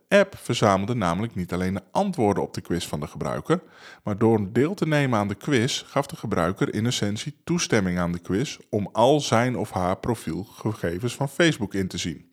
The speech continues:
En daar bleef het niet bij. Ten tijde van de verzameling van persoonlijke gegevens door de Your Digital Life quiz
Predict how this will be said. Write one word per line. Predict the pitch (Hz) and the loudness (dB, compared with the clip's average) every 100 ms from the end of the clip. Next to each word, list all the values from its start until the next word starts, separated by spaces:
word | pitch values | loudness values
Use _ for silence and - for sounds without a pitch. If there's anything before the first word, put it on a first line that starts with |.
| _ _ _ - _ _ | _ _ _ -20 _ _
En | 90 | -4
daar | 90 110 123 | 2 4 4
bleef | 98 92 | 2 2
het | 82 | -2
niet | 82 | -8
bij. | 78 76 98 - _ _ _ _ _ | -6 -6 -8 -16 _ _ _ _ _
Ten | 95 98 | -14 -2
tijde | 165 214 202 | 2 2 2
van | 139 120 | 2 2
de | 104 | 0
verzameling | 98 107 135 180 143 104 - | 0 2 2 4 2 0 -4
van | 95 | -6
persoonlijke | - - 117 107 - | -6 0 2 2 -2
gegevens | - 104 - 139 170 101 - | -6 -4 2 4 4 0 -2
door | 92 | 0
de | 87 | 0
Your | 87 95 90 | 2 2 2
Digital | 90 87 82 87 87 | -2 -4 -6 -4 -2
Life | 82 - | -2 -4
quiz | 98 160 - | -2 -2 -2